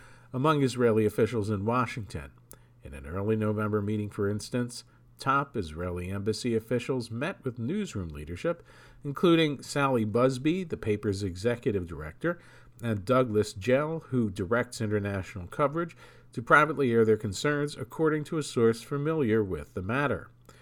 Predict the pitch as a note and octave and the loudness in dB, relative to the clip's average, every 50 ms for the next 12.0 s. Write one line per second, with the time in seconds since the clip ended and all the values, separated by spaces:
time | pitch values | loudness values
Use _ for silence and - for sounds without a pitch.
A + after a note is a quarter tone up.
0 | - - - - _ - - - D3+ D3 C#3+ C#3+ C#3+ - - C#3+ A#2 A#2+ - C#3 | -20 -20 -20 -20 _ -10 -2 2 2 4 4 2 2 2 2 2 2 2 2 2
1 | B2 A2+ G#2+ G#2 G2 - - B2+ C#3+ F#3 - - A2+ G2 G2+ F#2 E2 E2 D#2 D2+ | 2 2 2 0 0 0 2 4 4 4 2 -2 -4 -4 -4 -4 -4 -6 -6 -6
2 | E2+ A2+ C#3 B2+ G#2 G2 - - A#2+ A#2+ B2+ B2+ B2 - - - G#2+ G#2+ F#2+ F#2+ | -2 -2 -2 -2 -2 -6 -4 0 2 2 2 2 -2 -6 -8 -6 -6 -6 -4 -2
3 | A2+ B2+ C#3 C3+ C#3 B2 A2+ G#2 - - G2+ G2 A2+ C#3+ F3+ F#3 D3+ A2+ F#2 F2 | 0 2 2 2 2 0 -2 -4 -4 -6 -8 -6 -4 -4 -4 -4 -4 -4 -6 -6
4 | E2 D#2 - D#2 - - - - - A2 A2+ C3 C#3 C3 G#2 G#2 - A#2+ A2+ A2 | -8 -10 -12 -14 -12 -12 -12 -6 -4 -2 0 0 0 0 -2 -2 -2 -2 -2 -2
5 | G#2 F#2 - - A2+ G2 F2+ E2 D#2 D#2+ F#2+ C3 D3 D3 - G3+ G3 G3 - - | -2 -4 -4 -6 -6 -4 -4 -6 -6 -4 -2 -2 -2 -2 -4 -6 -6 -6 -8 -12
6 | - - - - - - - - - - E3 E3+ - - - D3+ C#3+ D3 D#3 D#3 | -16 -20 -20 -20 -20 -20 -20 -18 -4 -2 -2 -2 -2 -2 -2 -2 0 2 4 4
7 | D#3 C#3+ C3+ C#3 C3+ D#3+ G3 G3+ A3 G#3+ G3+ F#3+ E3+ - - - E3 D#3 - - | 4 4 4 2 2 2 0 0 -2 -2 -2 -2 -4 -4 -4 -4 -4 -4 -4 -8
8 | - - G#3 A#3 A#3 E3+ A2 F2+ D#2+ - F2 D#2+ D#2 D#2 D2 - - D2+ D#2 D2+ | -8 -6 -4 -2 -2 -2 -2 -4 -6 -8 -10 -10 -10 -10 -12 -12 -12 -10 -10 -10
9 | D2+ D#2 D#2 D#2 - G#2+ G#2+ - - F3 F3+ F#3+ F3+ - - E3+ - E3 F3+ F3 | -10 -12 -12 -10 -8 -6 -6 -6 -6 -6 -8 -8 -6 -4 -4 -4 -4 -4 -6 -6
10 | D#3 C3+ C3 C3+ C#3 C#3 A#2 A#2 A#2 - A2 G2 F#2 F2+ F#2+ F#2 - A2 A2 G#2+ | -2 0 2 2 4 4 4 4 2 0 -2 -2 -2 -4 -6 -6 -4 -4 -4 -4
11 | G#2+ - - D#2 D2 D#2 - - - - C#3+ D#3 E3 - A2 F#2+ E2 - - | -6 -8 -12 -12 -12 -10 -10 -6 -2 2 2 2 2 0 -4 -8 -10 -12 -14